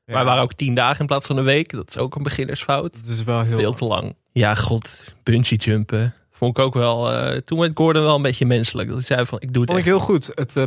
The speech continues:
Speaker 1: panzer ging af.
Speaker 2: Ja.
Speaker 1: Eh, inderdaad, want hij, dus die twee jongens, eh, op Gersonisos, die wilden allebei bungee jumpen. Nou, Gordon ging als eerste, die, eh, die, die zei, "Ik doe het niet." Toen dacht ik nog, "Die jongens gaan natuurlijk wel." Maar de eerste jongen, die
Speaker 2: Ja.
Speaker 1: zei, "Oh, ik doe het ook niet." <laughs> Toen hij daar stond.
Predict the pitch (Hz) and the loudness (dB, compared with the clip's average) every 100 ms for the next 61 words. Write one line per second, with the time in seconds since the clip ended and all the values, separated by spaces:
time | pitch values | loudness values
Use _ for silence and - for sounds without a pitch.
0 | 131 147 151 151 139 139 120 175 - - | 0 0 0 -4 -4 -2 -2 -6 -6 0
1 | 139 135 _ 135 120 123 135 131 123 127 | 0 0 _ -4 -2 0 2 2 4 2
2 | 123 127 143 131 117 - 123 120 123 123 | 2 0 0 -2 -2 0 0 2 2 4
3 | 135 143 120 - 113 110 - 117 - 120 | 4 2 0 0 -2 -4 -4 -4 -2 -4
4 | 117 117 - 113 113 113 117 113 110 127 | -4 -6 -6 -4 -2 -2 -2 -2 0 -2
5 | 135 - 135 139 156 180 _ _ _ - | -2 -4 -4 -2 -6 -8 _ _ _ -8
6 | 120 135 147 147 147 143 160 147 - 151 | -2 2 2 4 2 4 2 2 0 -2
7 | 139 139 135 127 127 127 127 131 127 135 | 0 2 2 2 2 0 -2 -2 -2 -4
8 | 131 120 120 120 127 143 147 190 - - | -4 -2 -2 -2 -2 -2 -2 -4 -8 -20
9 | _ - 180 180 185 185 156 147 - - | _ -4 2 2 2 0 0 0 -2 -14
10 | _ - 151 165 175 - 135 139 135 143 | _ -4 0 2 2 0 0 0 0 0
11 | 131 113 127 175 180 175 165 170 139 151 | 0 0 0 0 0 0 2 2 2 -2
12 | _ _ 131 120 117 117 117 _ _ _ | _ _ -2 0 0 -2 -8 _ _ _
13 | _ _ _ _ _ - 139 170 160 160 | _ _ _ _ _ -2 0 2 2 2
14 | 151 143 143 117 - 202 185 175 156 - | 0 0 0 0 0 2 2 2 0 0
15 | 156 175 - | -2 -4 -8